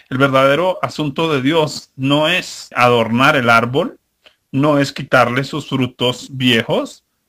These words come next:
sino matar aquel árbol y crear un nuevo árbol. El asunto no es que la persona deje de pecar, es que la persona necesita una nueva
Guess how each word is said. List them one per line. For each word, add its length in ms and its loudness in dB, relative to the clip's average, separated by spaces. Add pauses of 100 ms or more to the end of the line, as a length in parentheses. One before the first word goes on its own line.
(160)
sino 560 -2 (460)
matar 560 2
aquel 320 0
árbol 480 0 (100)
y 160 -2
crear 680 2 (100)
un 360 2
nuevo 440 2
árbol. 440 -8 (1300)
El 140 0
asunto 460 -2
no 200 0
es 220 -2
que 220 -4
la 400 -6
persona 480 0
deje 400 -2
de 100 0
pecar, 500 -6
es 140 -6
que 100 -14
la 140 -2
persona 380 -2
necesita 520 -4
una 200 0
nueva 880 0